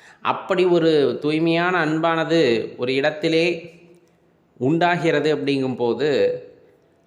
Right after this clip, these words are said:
அது இறைவன் வசிப்பதற்கு ஏற்ற இடமாக மாறுகிறது.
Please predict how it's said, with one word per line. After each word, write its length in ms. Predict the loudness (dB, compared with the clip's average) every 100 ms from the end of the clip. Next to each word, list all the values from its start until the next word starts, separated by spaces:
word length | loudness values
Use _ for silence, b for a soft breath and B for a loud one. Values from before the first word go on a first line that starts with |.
| _
அது 300 | -4 0 2 2 0 -4 -10 -18 -8
இறைவன் 640 | -4 -2 0 0 -2 -2
வசிப்பதற்கு 720 | -2 -2 -2 -2 -2 -2 -2 0
ஏற்ற 460 | 0 0 -2 -4
இடமாக 600 | -2 -2 0 0 -2 -2
மாறுகிறது. 640 | -2 0 -2 0 -2 -2